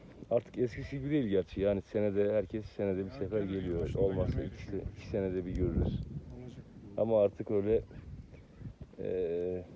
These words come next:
Speaker 2: O takdir ilahi.
Speaker 1: araya bir gurbet girdi arka-, arkadaşlar. <clears throat> Bunlar, bu işler böyle tabii
Speaker 2: Hoş.
Speaker 1: ki. Evlendi. İyi yere evlendi. Mutlu,
Speaker 2: Kaplana boğdu.
Speaker 1: huzurlu olacak. Ha, bugün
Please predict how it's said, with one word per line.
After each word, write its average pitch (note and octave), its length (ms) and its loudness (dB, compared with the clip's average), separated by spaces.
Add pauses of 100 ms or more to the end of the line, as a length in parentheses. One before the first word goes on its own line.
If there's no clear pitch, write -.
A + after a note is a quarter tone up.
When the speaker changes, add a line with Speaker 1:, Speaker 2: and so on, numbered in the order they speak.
(200)
Speaker 2:
O - 40 -16
takdir B2 260 -10
ilahi. B2+ 280 -8 (320)
Speaker 1:
araya G#2 340 6
bir A2+ 100 -4
gurbet A2 380 2
girdi A2+ 260 6
arka-, G#2 240 6 (180)
arkadaşlar. G2 480 -2 (400)
<clears throat> - 1900 -10
Bunlar, G2 360 2
bu F#2+ 120 -2
işler A2 340 2
böyle A2 200 2
tabii E2 200 -2
Speaker 2:
Hoş. - 100 -10
Speaker 1:
ki. F#2+ 80 -6
Evlendi. G2 540 2 (520)
İyi D3 220 0
yere C#3 280 10 (360)
evlendi. G2 580 4 (1500)
Mutlu, G2+ 480 0
Speaker 2:
Kaplana C3+ 400 -10
boğdu. B2 360 -12
Speaker 1:
huzurlu A2 380 4
olacak. G2 400 8
Ha, C#3 100 6
bugün B2+ 300 2